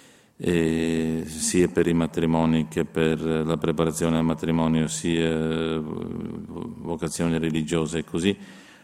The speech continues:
ho voluto sviluppare una volta queste famose due tappe della vocazione.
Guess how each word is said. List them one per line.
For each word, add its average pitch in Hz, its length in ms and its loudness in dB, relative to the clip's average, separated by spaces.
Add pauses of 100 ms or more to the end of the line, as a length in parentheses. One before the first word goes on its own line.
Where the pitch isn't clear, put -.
(100)
ho - 240 -4
voluto 92 420 4
sviluppare 87 840 0
una 85 240 0
volta 82 440 0 (460)
queste 85 360 -4
famose 82 540 0
due 87 360 4
tappe 82 420 0
della 78 220 0
vocazione. 76 1040 -4